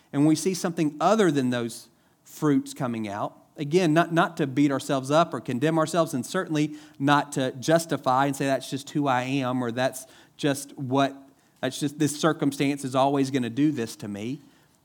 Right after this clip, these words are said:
But to say, "Okay, Jesus, help me. Help me close this gap between the good fruit that I wanna come out of me and this kind of gross fruit that I see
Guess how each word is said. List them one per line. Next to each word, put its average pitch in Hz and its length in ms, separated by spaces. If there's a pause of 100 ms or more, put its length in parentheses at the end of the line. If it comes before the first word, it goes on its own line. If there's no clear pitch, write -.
(120)
But 151 140
to 160 60
say, 165 200
"Okay, 175 480 (520)
Jesus, 131 480
help 160 220
me. - 200 (520)
Help 156 160
me 180 80
close 151 360
this 135 180
gap 104 420 (440)
between 131 640 (260)
the 123 100
good 143 320
fruit 123 340
that 120 100
I 113 40
wanna 127 300
come 110 200
out 107 180
of 101 60
me 110 220
and 107 140
this - 340 (840)
kind 113 180
of 110 80
gross 120 260
fruit 101 360
that 110 100
I 101 120
see 107 440